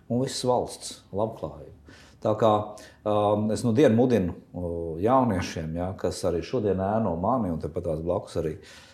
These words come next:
sēž, vai tie, kas domā, ko nākotnē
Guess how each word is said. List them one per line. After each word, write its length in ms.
sēž, 480
vai 160
tie, 240
kas 300
domā, 380
ko 160
nākotnē 560